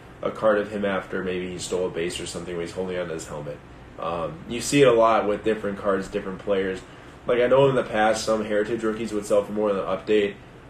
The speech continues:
Um, that's kinda switching now 'cause everyone's in love with update.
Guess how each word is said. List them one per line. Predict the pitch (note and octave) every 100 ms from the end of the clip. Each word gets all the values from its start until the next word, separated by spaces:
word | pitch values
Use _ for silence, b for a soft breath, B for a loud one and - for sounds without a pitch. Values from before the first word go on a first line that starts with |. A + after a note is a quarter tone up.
| -
Um, | F#2 F#2 F#2 E2+ E2
that's | G2
kinda | - G#2 F#2
switching | F2 G2+ F#2+ G2
now | F#2+ F#2+ F#2+ F#2+ - - - -
'cause | F#2+
everyone's | F#2+ F#2+ F#2 F2+
in | F#2
love | F#2+ F#2+
with | F#2
update. | F#2+ - G#2 G#2+